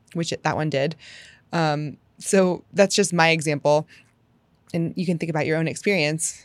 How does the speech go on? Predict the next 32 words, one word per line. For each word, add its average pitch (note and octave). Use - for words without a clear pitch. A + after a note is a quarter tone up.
And, F3+
and F3
here's C#4
the F#3+
most E3
crucial -
part. -
So F3+
once F#3+
you, C4
once A3+
you B3+
realize E3
that, D#3
hey, G#3
guess G3+
what? G3
I A3+
have D#4
responsibility G#3+
in -
this. -
We A#3
do. G#3
I G#3
am B3+
taking F#3+
full B3
responsibility G3+
for G3+
not, E3+
um, D#3